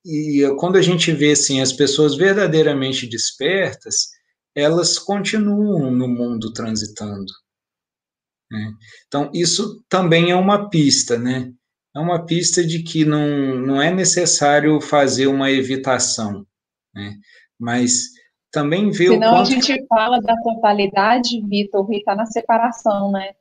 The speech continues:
Speaker 2: Porque lá é
Speaker 1: É.
Speaker 2: legal e aqui é chato, né?
Speaker 1: Isso,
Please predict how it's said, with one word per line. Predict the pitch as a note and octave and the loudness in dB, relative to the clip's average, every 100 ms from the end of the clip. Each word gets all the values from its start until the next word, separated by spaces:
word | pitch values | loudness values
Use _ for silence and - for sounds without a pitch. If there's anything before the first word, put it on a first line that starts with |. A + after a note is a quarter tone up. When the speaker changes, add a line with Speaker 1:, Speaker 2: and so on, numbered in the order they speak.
| _ - | _ -6
Speaker 2:
Porque | F#3+ G#3 | -4 -2
lá | G3 F#3 | 2 4
é | F#3+ | 4
Speaker 1:
É. | |
Speaker 2:
legal | F#3+ F#3+ F#3+ G3 | 2 0 2 0
e | G#3 | 0
aqui | A3 G#3+ A3+ | -4 -2 -4
é | B3+ | -4
chato, | - A#3 F3+ F3+ - | -2 -2 -2 -6 -14
né? | C4 - _ _ _ _ _ | -20 -20 _ _ _ _ _
Speaker 1:
Isso, | C#3 C#3 B2 - - - | 2 4 4 2 0 -6